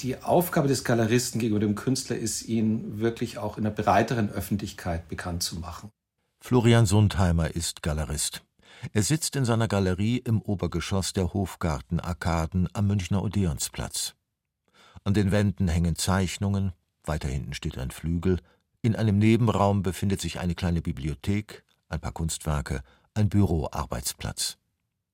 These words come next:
Speaker 2: Die Galerie ist spezialisiert auf Grafik und insgesamt etwas leisere Kunst.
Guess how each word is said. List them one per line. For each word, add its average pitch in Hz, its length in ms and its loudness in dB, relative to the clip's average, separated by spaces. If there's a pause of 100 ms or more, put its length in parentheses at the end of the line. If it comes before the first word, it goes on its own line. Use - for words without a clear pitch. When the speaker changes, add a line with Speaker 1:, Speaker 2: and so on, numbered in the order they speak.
(720)
Speaker 2:
Die 107 60 2
Galerie 123 380 4
ist 113 220 -2
spezialisiert 107 760 0
auf - 260 -6
Grafik 85 920 -4
und 92 320 -2
insgesamt 104 480 0
etwas - 540 -4 (100)
leisere 71 640 -2
Kunst. - 520 -8